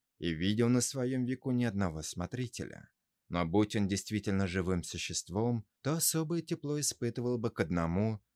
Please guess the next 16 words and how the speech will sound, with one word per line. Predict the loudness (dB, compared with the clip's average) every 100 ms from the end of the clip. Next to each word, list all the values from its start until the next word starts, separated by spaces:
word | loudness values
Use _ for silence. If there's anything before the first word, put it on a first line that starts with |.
| _
с | -6
виду | -4 -2 -4
суровому, | -2 0 4 4 4 4 2 0 -2
но | 0 2
на | 0
самом | -2 -2 -2 -2 0
деле | 0 -2
очень | -2 -4 -2 -2 2
доброму | 2 4 4 4 2 -2 _ _
и | 0
мягкому | 2 0 -4 -6 -2 0
мужчине. | 0 -2 -6 -6 -6 -8 -14 -20 _ _ _ _
Этого | -2 0 0 0
мужчину | 0 -2 -4 -2 0 0 -2
звали | 0 0 2
Руслан, | 0 0 -2 -4 -4 -6 -12